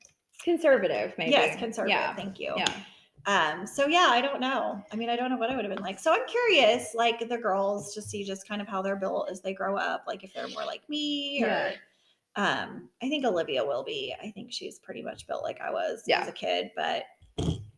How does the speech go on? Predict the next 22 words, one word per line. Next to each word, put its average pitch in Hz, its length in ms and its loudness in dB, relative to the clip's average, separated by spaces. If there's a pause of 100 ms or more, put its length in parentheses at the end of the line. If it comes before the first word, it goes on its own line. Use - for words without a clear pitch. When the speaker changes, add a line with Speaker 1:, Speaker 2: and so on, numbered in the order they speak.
(460)
Speaker 2:
I 233 80 -2
don't 240 160 2
know. 226 560 0 (100)
It'll 339 160 6
be 508 180 12
interesting 226 680 2
'cause 277 180 -2
right 320 240 6
now 269 360 6
I 233 180 4
let 214 420 -2
them 180 680 -2 (1120)
dress 240 360 2
how 302 120 2
they 349 140 2
wanna 392 300 0
dress. - 640 -4
Speaker 1:
Yeah. 240 160 6
Speaker 2:
Like, 233 240 2 (400)
be 294 100 0
comfortable. 214 960 0
Speaker 1:
Right. 165 260 0